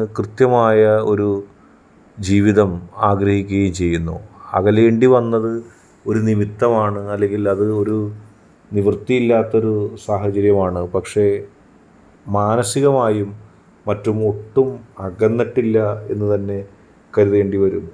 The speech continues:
ഒന്നും ഭയപ്പെടാനില്ല. നിങ്ങൾക്കും ആ വ്യക്തിക്കും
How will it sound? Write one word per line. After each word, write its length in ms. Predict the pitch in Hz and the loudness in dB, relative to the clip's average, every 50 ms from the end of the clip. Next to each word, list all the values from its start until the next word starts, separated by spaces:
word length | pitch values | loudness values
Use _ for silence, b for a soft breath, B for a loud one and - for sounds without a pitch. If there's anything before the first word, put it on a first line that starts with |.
| - | -10
ഒന്നും 460 | 117 113 113 117 123 131 143 156 151 143 | -6 -6 -4 -4 -4 -2 -4 -4 -2 0
ഭയപ്പെടാനില്ല. 760 | 135 123 117 117 113 - 123 117 117 110 107 101 95 90 | 2 2 2 2 0 0 2 2 2 2 2 -2 -2 -4
നിങ്ങൾക്കും 560 | 90 90 95 98 104 107 107 107 110 127 120 117 | -4 -4 -4 -4 -2 -4 -4 -2 -2 -2 0 0
ആ 40 | |
വ്യക്തിക്കും 640 | 113 110 110 110 107 - 110 101 - - 113 107 | 0 0 -2 -4 -6 -14 -14 -14 -10 -12 -10 -10